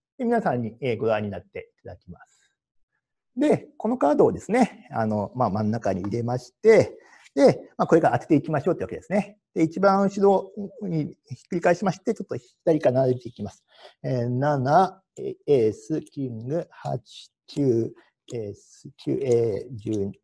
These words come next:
二、で、一、二、三、四、五、六、七、八、九、十、十一、十二、十三、四、五、六、七、八、九、十、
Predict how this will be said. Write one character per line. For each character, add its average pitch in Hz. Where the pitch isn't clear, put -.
二、 107
で、 170
一、 -
二、 110
三、 117
四、 110
五、 110
六、 107
七、 113
八、 -
九、 113
十、 151
十 117
一、 98
十 110
二、 92
十 123
三、 127
四、 98
五、 92
六、 104
七、 101
八、 -
九、 123
十、 -